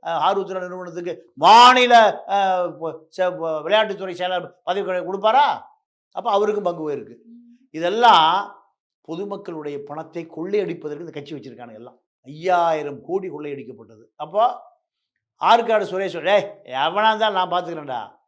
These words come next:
ஏ, நானே மு-, ப-, பல பேரை கொலை பண்ணிட்டு ஜாலியா சுத்திட்டு இருக்கேன். பல பேரை கைய காலை உடைச்சிருக்கேன். பல பேரை வெட்டி இருக்கேன், ஒட்டிட்டு ஓடி போயிட்டானுவோ. பல பேரை குண்டாசு போயிருக்கேன். நம்மளை எவன்டா எந்த, என்ன பண்ண முடியும்?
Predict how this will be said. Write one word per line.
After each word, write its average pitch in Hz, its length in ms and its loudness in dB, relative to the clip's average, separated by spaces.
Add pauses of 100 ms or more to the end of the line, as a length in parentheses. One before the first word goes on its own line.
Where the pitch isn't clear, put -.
(400)
ஏ, 202 220 0 (280)
நானே 196 340 0
மு-, 156 380 -8 (220)
ப-, 135 380 -8 (140)
பல 208 280 4
பேரை 247 220 2
கொலை 220 200 4
பண்ணிட்டு 208 320 -2
ஜாலியா 190 400 2
சுத்திட்டு 156 100 -10
இருக்கேன். 131 380 -14 (720)
பல 214 280 6
பேரை 247 180 4
கைய 220 240 2
காலை 220 180 4
உடைச்சிருக்கேன். 165 580 -4 (380)
பல 226 260 6
பேரை 240 400 6 (180)
வெட்டி 208 320 -2
இருக்கேன், 208 280 0
ஒட்டிட்டு 185 320 -4
ஓடி 208 260 0
போயிட்டானுவோ. 151 440 -6 (220)
பல 202 300 4
பேரை 226 180 0
குண்டாசு 185 360 -2
போயிருக்கேன். 127 400 -12 (320)
நம்மளை 254 280 4
எவன்டா 285 440 8
எந்த, 262 220 4
என்ன 247 140 0
பண்ண 240 180 0
முடியும்? 185 400 -6